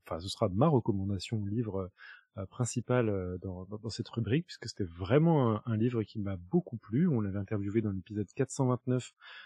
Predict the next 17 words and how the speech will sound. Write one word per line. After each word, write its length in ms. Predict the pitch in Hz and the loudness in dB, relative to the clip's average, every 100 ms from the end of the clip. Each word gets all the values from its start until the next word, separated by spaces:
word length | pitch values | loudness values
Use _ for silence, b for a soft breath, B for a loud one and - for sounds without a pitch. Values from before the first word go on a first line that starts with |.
| B _ | B _
qu'on 140 | 113 | -2
avait, 460 | 107 92 101 101 92 | 0 0 -2 -2 -4
euh, 340 | 90 87 87 90 | -6 -12 -14 -12
surnommé 420 | - 110 98 110 | -6 -4 0 0
Le 140 | 98 | 0
Quantique 420 | - 170 - 147 | 0 -2 -2 -4
des 100 | - | -4
Quantiques 460 | 107 101 - 165 - | -4 -6 -8 -8 -8
avec 180 | 92 82 | -8 -8
Julien 220 | 92 95 | -8 -6
Bobroff. 500 | 85 82 85 180 - 175 _ _ B B B B B B B - | -8 -10 -10 -8 -8 -10 _ _ B B B B B B B -10
C'est 540 | - - 123 120 135 - | -6 2 6 6 4 4
Eléa 420 | 185 202 185 180 | 6 8 8 6
ensuite 460 | 127 - 143 - - | 2 0 -6 -6 -12
qui 240 | - 113 | -4 0
a 60 | |
in-, 100 | 110 | 0